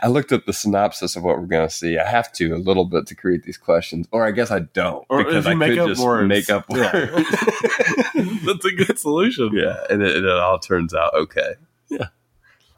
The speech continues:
Speaker 1: Um, anything to add here at the end of our episode, Alex?
Speaker 2: No, I was just trying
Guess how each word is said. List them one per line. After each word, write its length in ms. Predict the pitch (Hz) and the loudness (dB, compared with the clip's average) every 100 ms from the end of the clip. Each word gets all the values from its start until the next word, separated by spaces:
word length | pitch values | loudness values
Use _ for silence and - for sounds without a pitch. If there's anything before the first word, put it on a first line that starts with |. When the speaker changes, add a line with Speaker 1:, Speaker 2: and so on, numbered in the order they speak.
| - | -2
Speaker 1:
Um, 320 | 104 110 107 - _ _ _ | 2 2 0 -8 _ _ _
anything 500 | 113 117 113 110 113 | 2 2 2 4 2
to 160 | - - | 0 0
add 260 | 104 113 104 | 2 2 2
here 160 | 110 | 2
at 80 | 101 | 2
the 80 | - | 2
end 120 | 104 | 0
of 80 | 101 | 2
our 200 | 98 90 - | 2 2 0
episode, 480 | 104 104 - 104 92 | -2 0 -2 0 2
Alex? 300 | 107 113 147 | 2 2 2
Speaker 2:
No, 180 | 151 | 2
I 80 | 160 | 4
was 140 | 135 147 | 2 0
just 140 | 160 | 0
trying 200 | 160 139 | 0 2